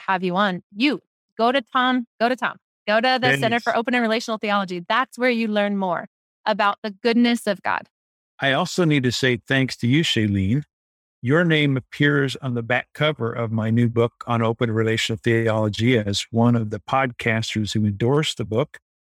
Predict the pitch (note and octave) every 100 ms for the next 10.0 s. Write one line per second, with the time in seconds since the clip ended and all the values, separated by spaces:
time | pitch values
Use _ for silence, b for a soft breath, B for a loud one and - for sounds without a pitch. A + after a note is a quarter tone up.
0 | _ - F3+ D3+ D3 D3+ C#3 D#3+ F#3 D3
1 | B2+ A2+ A#2+ A#2+ A#2 C#3 - C3+ B2 A2+
2 | A#2 A2 G#2 - D#3+ D3+ D#3 C#3+ - D3+
3 | D3 C#3 C3+ C#3+ D#3+ - A#2+ - B2+ B2+
4 | A#2+ A#2+ A#2+ A#2 A#2 A2+ A2+ - B2 A2
5 | G2 - G#2+ - _ _ - D#3+ - -
6 | C#3 C3+ B2+ A#2 A2 D3 D3+ D3+ C#3 C3
7 | B2+ C#3 C3+ - G#2+ G#2 G#2 G#2+ A2 A#2
8 | A#2 A#2 G#2+ G2+ G2+ A2 - G#2+ G2+ G2+
9 | G#2+ - G#2 - G2 G2 G2 F#2+ - A#2